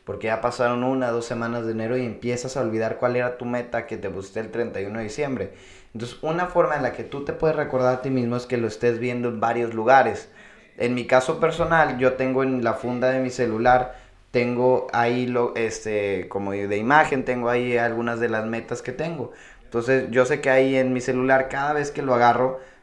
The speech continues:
pues estoy viendo las metas que tengo plasmadas para el año, ¿no? Otro de los lugares es que en mi cuarto yo tengo ahí un póster con alguna de las metas que yo también tengo. Entonces, pues al momento que yo estoy en mi cuarto, estoy, estoy trabajando, estoy haciendo cualquier cosa,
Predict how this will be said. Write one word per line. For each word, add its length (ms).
pues 160
estoy 320
viendo 400
las 260
metas 460
que 100
tengo 400
plasmadas 640
para 220
el 100
año, 280
¿no? 200
Otro 340
de 60
los 240
lugares 600
es 220
que 160
en 120
mi 100
cuarto 440
yo 160
tengo 240
ahí 140
un 160
póster 400
con 240
alguna 340
de 60
las 160
metas 320
que 160
yo 140
también 380
tengo. 280
Entonces, 500
pues 160
al 120
momento 380
que 100
yo 40
estoy 200
en 40
mi 100
cuarto, 360
estoy, 340
estoy 380
trabajando, 600
estoy 220
haciendo 320
cualquier 420
cosa, 340